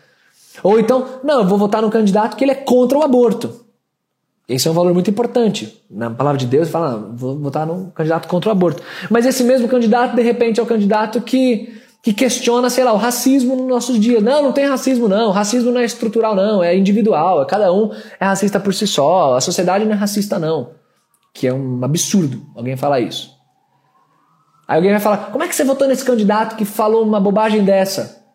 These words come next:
"É, mas eu votei nele porque este outro tópico aqui, ele defende. Esse tópico é muito importante pra mim." Então, votar, participar de política é sopesar.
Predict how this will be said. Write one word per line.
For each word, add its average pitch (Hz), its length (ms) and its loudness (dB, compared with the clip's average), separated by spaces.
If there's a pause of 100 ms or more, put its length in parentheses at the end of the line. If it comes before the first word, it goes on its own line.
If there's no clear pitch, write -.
(460)
"É, 294 100 -4
mas 135 160 -2
eu 135 60 0
votei 151 280 -2
nele 196 260 2
porque - 300 -2
este 196 480 2
outro 151 280 -4 (200)
tópico 151 360 -2
aqui, 196 400 0 (400)
ele 123 160 -2
defende. 165 520 -2
Esse 135 200 -6
tópico 127 260 -6
é 147 40 -2
muito 143 180 -4
importante 160 380 -8
pra 196 140 -6
mim." 185 200 -4 (480)
Então, 220 520 0 (560)
votar, 196 880 -4 (420)
participar 185 460 -2
de 170 80 -2
política 160 640 -4
é 170 140 -2
sopesar. 139 800 -6